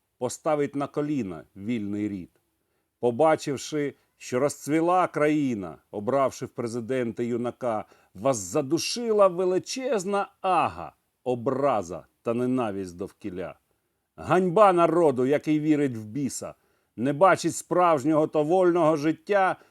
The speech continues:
скидає бомби на дітей і церкви і марно вірить у свого царька.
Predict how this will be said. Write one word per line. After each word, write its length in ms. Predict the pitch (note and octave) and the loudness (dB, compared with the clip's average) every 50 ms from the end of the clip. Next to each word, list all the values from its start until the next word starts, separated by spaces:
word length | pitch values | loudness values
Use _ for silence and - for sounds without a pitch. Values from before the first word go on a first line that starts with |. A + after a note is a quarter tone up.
| _ _ _ - | _ _ _ -18
скидає 540 | - - - D3 C3+ B2 D#3 D3 C#3+ C#3 | -18 -10 -8 -6 0 2 4 4 4 4
бомби 560 | B2+ A#2 G#2+ A2+ D3+ F3+ F3+ D#3+ D3+ C3+ D3+ C#3 | 2 -2 -4 -2 0 2 2 2 0 0 0 0
на 120 | C#3 C#3 | 0 -2
дітей 460 | C3 B2+ C#3+ C3+ _ - G#3 F#3+ F3+ | -4 -4 -8 -6 _ -2 2 2 2
і 40 | E3 | 2
церкви 680 | D#3 - - - A3 G#3+ G3 D#3+ - - E3+ F3+ E3 C#3+ - _ _ _ _ _ _ _ _ | 2 0 -2 0 2 2 2 0 -2 -4 -6 -6 -6 -6 -10 _ _ _ _ _ _ _ _
і 120 | - C#3+ D3 | -4 -2 -2
марно 560 | E3+ G3+ A3+ A3+ A3 F#3 D#3+ D3+ D#3+ D3+ C#3+ | -2 -2 -2 -2 -2 0 2 2 2 2 2
вірить 480 | C#3 C#3+ D#3 D3 C#3 A#2+ A2 F#2+ - _ | 0 0 2 2 2 2 2 0 -4 _
у 120 | - A#2+ G#2+ | -8 -8 -6
свого 380 | - C#3+ C#3+ C3+ B2 C3 B2 | -4 -2 0 0 2 2 0
царька. 640 | A2+ - - C3 A#2+ A#2+ - - B2+ G#2+ F2+ D2+ - | 0 -2 -2 -2 -2 -2 -4 -4 -4 -4 -4 -6 -8